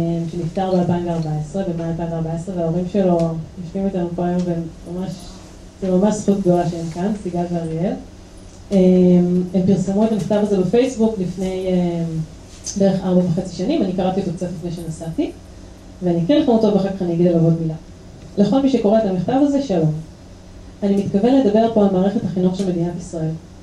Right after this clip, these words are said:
ועל מה ששגוי בצורה שבה היא בנויה. קודם כל, יש את בעיית חוסר העניין. תלמידים רבים אינם מתעניינים בחומר הנלמד, ועדיין מכריחים אותם להמשיך ללמוד אותו. לדעתי, יש לבנות לכל תלמיד תוכנית אישית, שתלמד אותו את אותם נושאים בדרך שהכי תעניין אותו.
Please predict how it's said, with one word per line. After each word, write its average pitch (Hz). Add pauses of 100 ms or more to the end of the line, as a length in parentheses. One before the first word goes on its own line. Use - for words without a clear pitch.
(200)
ועל 185
מה 220
ששגוי 220
בצורה 180
שבה 175
היא 170
בנויה. 165 (960)
קודם 311
כל, 220
יש 220
את 233
בעיית 202
חוסר 208
העניין. 190 (480)
תלמידים 190
רבים 214
אינם 202
מתעניינים 196
בחומר 190
הנלמד, 170 (360)
ועדיין 226
מכריחים 185
אותם 196
להמשיך 185
ללמוד 185
אותו. 170 (1000)
לדעתי, 180
יש 240
לבנות 214
לכל 214
תלמיד 208
תוכנית 196
אישית, 185 (520)
שתלמד 208
אותו 349
את 196
אותם 226
נושאים 294
בדרך 214
שהכי 196
תעניין 202
אותו. -